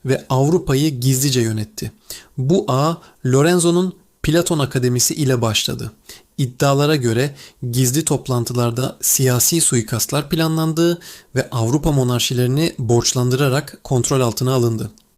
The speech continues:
Tehlike unsuru Catherine de Medici, bin beş yüz yetmiş ikideki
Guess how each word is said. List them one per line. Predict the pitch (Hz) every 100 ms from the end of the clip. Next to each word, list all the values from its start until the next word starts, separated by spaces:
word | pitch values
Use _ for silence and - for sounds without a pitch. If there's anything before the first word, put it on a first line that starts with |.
| _ -
Tehlike | 127 120 123 220
unsuru | 214 185 - 143 196 214 - -
Catherine | 185 185 147 123
de | 131
Medici, | 185 156 123 151 214 - _
bin | 147 165 147
beş | 120 135
yüz | 123
yetmiş | 127 - 139 139
ikideki | 139 127 113 120 104